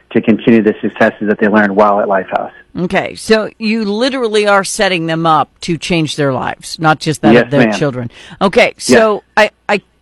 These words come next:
Speaker 2: I keep finding myself wondering what it feels like when you're staying there. I mean, are you, are you doing, are you helping
Speaker 1: Yes.
Speaker 2: take care of the house? Are you going to
Speaker 1: Yes.
Speaker 2: classes? What's going on?
Speaker 1: Yes. Great, que-,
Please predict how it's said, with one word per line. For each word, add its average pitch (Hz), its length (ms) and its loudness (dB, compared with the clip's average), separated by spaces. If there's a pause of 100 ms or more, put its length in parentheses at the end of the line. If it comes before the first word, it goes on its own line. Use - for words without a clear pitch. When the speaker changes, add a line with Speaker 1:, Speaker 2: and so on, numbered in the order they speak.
(120)
Speaker 2:
I 208 80 -2
keep - 380 -4
finding 233 340 0
myself 196 400 0
wondering 190 480 0
what 165 100 4
it 160 160 0
feels 190 360 -2
like 160 240 2
when 151 160 -4
you're 143 100 -4
staying 139 420 -4
there. 107 280 -10 (120)
I 156 80 0
mean, 165 200 2
are 160 100 6
you, 156 380 2 (360)
are 170 100 2
you 185 260 2
doing, 135 640 -4 (480)
are 165 120 0
you 170 140 2
helping 170 340 2
Speaker 1:
Yes. 180 140 4
Speaker 2:
take 175 160 0
care 180 180 0
of 160 80 2
the 131 60 -6
house? 180 480 0
Are 202 60 2
you 160 160 -2
going 143 200 -2
to 131 80 -6
Speaker 1:
Yes. 165 120 4
Speaker 2:
classes? 214 560 0
What's 208 220 -4
going 170 220 -2
on? 127 240 -4
Speaker 1:
Yes. 139 200 2 (440)
Great, 151 340 0
que-, 151 240 2